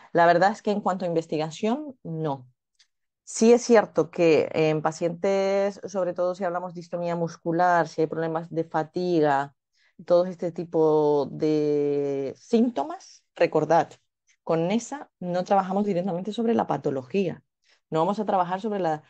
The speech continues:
el concepto de distonía o, o el nombre propio de la distonía. Vamos a trabajar sobre la sintomatología. El paciente tiene problemas de sueño, se fatiga y, y tiene dolor, por ejemplo, pues ya nesa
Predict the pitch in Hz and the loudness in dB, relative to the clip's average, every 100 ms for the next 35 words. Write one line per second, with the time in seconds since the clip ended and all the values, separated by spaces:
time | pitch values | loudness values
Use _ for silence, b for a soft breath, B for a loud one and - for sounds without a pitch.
0 | b b 156 160 151 170 190 185 170 170 | b b -4 -2 -2 -4 -2 -2 -2 -4
1 | 160 147 170 190 190 180 151 147 151 147 | -6 -4 -4 -4 -4 -2 -2 2 4 4
2 | 139 - 160 143 151 175 165 185 170 160 | 2 -2 -2 0 -2 -4 -4 -2 -2 0
3 | 139 135 - - 160 151 143 190 214 196 | -2 -4 -10 -10 -8 -6 -4 -4 -2 0
4 | 185 214 240 208 185 156 160 160 151 104 | 0 0 0 0 0 -4 -10 -8 -8 0
5 | 143 135 - 190 135 - _ _ b b | 0 0 0 0 0 -6 _ _ b b
6 | b b _ _ - 170 170 185 220 220 | b b _ _ 0 2 2 2 2 4
7 | 226 208 208 202 208 208 233 220 208 202 | 2 2 0 -2 -4 -4 -4 -4 -4 -8
8 | - _ _ - 185 180 175 220 202 190 | -12 _ _ -6 -2 0 2 4 4 2
9 | 202 - _ _ _ _ _ _ - 190 | 0 -6 _ _ _ _ _ _ -6 -4
10 | 180 175 170 170 165 165 160 156 147 - | -2 0 0 0 0 -2 -4 -6 -8 -12
11 | _ 170 175 185 208 240 220 202 226 285 | _ -6 -2 2 6 6 4 0 -2 -6
12 | 254 175 - 139 131 131 135 151 - | -4 -4 0 -2 0 -2 0 -4 -8